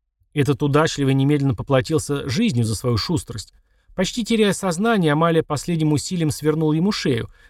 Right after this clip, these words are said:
но дело было сделано. Амалия лежала на земле, спелёнутая, как муха в паутине паука, и бессильно смотрела в темнеющее осеннее небо. Сквозь туман в голове толчками горячей крови билась горькая мысль. "Всё.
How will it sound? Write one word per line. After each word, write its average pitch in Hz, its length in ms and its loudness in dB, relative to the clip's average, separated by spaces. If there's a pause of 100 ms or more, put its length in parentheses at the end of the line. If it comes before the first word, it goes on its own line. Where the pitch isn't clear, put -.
но 269 100 0
дело 226 220 4
было 190 200 4
сделано. 127 500 -2 (540)
Амалия 131 400 4
лежала 135 340 2
на 131 120 2
земле, 135 280 2
спелёнутая, 135 560 0
как 127 220 0
муха 147 260 -2
в - 80 -10
паутине 135 440 0
паука, 165 560 -2 (260)
и 170 80 -4
бессильно 220 460 0
смотрела 185 420 0
в - 80 -10
темнеющее 143 640 0
осеннее 127 420 0
небо. 143 360 0 (580)
Сквозь 143 360 2
туман 139 360 2
в 127 40 -2
голове 131 340 4
толчками 135 520 0
горячей 127 420 2
крови 143 300 2
билась 127 320 2
горькая 127 380 0
мысль. - 360 -2 (520)
"Всё. 190 340 -6